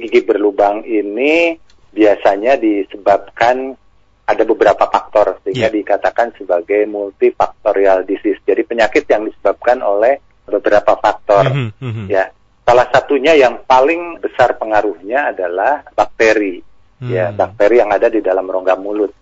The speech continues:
Speaker 1: Itu salah satu, eh, faktor ya. Faktor yang lain adalah ada, adanya, eh, makanan. Kemudian ada ludah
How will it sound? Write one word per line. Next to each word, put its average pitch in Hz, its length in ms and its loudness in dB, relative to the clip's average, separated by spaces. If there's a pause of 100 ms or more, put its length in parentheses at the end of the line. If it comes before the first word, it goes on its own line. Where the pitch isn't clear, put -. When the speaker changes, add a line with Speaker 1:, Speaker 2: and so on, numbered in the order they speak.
(260)
Speaker 1:
Itu 123 180 0
salah 104 220 0
satu, 98 480 -4
eh, 98 160 -12
faktor 87 480 -4
ya. 107 160 -2 (400)
Faktor 123 320 2
yang 123 240 2
lain 123 240 2
adalah 107 560 0
ada, 107 320 0 (260)
adanya, 104 500 0 (200)
eh, 98 240 0
makanan. 113 640 0 (320)
Kemudian 113 800 0 (400)
ada 101 320 2 (640)
ludah 113 400 2